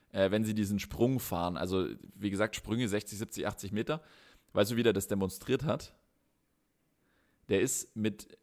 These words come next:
Alpinski, also mit, mit normalen Alpinski und mit Stöcken ist er die, äh, Olympiaschanze in Garmisch-Partenkirchen runtergesprungen.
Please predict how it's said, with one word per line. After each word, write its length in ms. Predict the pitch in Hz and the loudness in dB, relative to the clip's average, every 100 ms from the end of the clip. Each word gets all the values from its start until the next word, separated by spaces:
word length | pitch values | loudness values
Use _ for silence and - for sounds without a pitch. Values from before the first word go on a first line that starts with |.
| _ | _
Alpinski, 880 | 95 101 - 147 170 - 104 90 90 85 | 0 0 -2 -2 -2 -2 -2 -2 -4 -2
also 200 | 98 101 | -2 0
mit, 300 | 110 - - - | -2 -4 -14 -6
mit 200 | 107 98 | -6 0
normalen 500 | 101 95 127 147 151 | 2 4 4 2 -4
Alpinski 840 | - - - 143 160 - 165 233 - _ _ _ - | -4 -4 -4 -6 -6 -6 -6 -6 -8 _ _ _ -2
und 160 | 127 | 0
mit 140 | 131 - | 0 -2
Stöcken 560 | - 131 107 92 95 - | 0 0 0 -4 -6 -6
ist 140 | 113 | 0
er 100 | 113 | 2
die, 400 | 101 104 104 104 | 2 0 0 0
äh, 280 | - 95 98 - | 2 2 4 4
Olympiaschanze 720 | 113 135 117 110 107 113 92 | 2 4 2 2 -2 0 -2
in 160 | 92 | -2
Garmisch-Partenkirchen 720 | 95 87 110 - 104 120 113 95 | 0 -2 -2 -4 -2 -2 -2 0
runtergesprungen. 640 | 87 90 90 - 87 87 | -2 -2 -6 -6 -6 -6